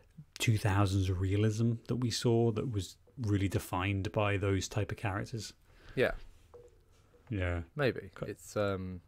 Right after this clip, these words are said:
Speaker 2: anyway, I'm, I'm not too, too sad to see it go. Um, I think everything in its place, like, yeah, I, maybe some cartoony spy thrillers would be fun, but also, like,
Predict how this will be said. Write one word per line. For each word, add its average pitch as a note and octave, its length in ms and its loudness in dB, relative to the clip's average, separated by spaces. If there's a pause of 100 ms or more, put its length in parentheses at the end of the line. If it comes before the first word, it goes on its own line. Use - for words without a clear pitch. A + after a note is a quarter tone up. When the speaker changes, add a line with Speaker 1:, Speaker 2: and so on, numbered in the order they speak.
(120)
Speaker 2:
anyway, C#3 220 8
I'm, A2 220 6
I'm G2 140 2
not F#2+ 140 -4
too, E2+ 200 -8 (200)
too F2 240 -8
sad E2 280 -8
to - 80 -20
see - 160 -10
it - 160 -8
go. E2+ 280 -4 (1120)
Um, G2+ 180 -2
I - 60 0
think D3 180 0
everything A#2 340 4
in G2 60 -2
its - 120 -8
place, - 540 -2
like, F#2+ 240 -6 (100)
yeah, G2+ 240 4 (180)
I, - 60 0
maybe G2 280 0
some G2+ 160 -8
cartoony F#2+ 500 -4
spy F#2 280 0
thrillers F#2+ 400 -2
would F2 100 -8
be F#2+ 80 -12
fun, F2+ 480 -4
but - 100 -8
also, F2+ 360 -4
like, F2+ 320 -4